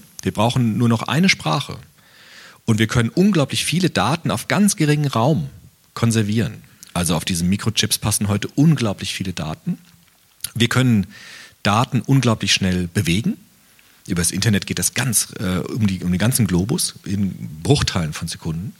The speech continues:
Und wir können, äh, alle Sprachen, die wir haben, also alle Medien, die wir haben,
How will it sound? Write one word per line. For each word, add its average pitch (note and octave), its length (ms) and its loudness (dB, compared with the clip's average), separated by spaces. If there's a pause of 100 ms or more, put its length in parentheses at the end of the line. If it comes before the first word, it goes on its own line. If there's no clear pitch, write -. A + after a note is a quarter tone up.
(1040)
Und D#3+ 260 6
wir D3 100 4
können, C3+ 360 2
äh, A#2 380 0 (280)
alle E3 200 2
Sprachen, D3 460 0
die B2 140 -4
wir A2 160 0
haben, A2 340 -2
also E2+ 220 -6
alle C3 180 0
Medien, B2 400 2
die F#2 140 -2
wir D#2 160 -4
haben, C2+ 320 -8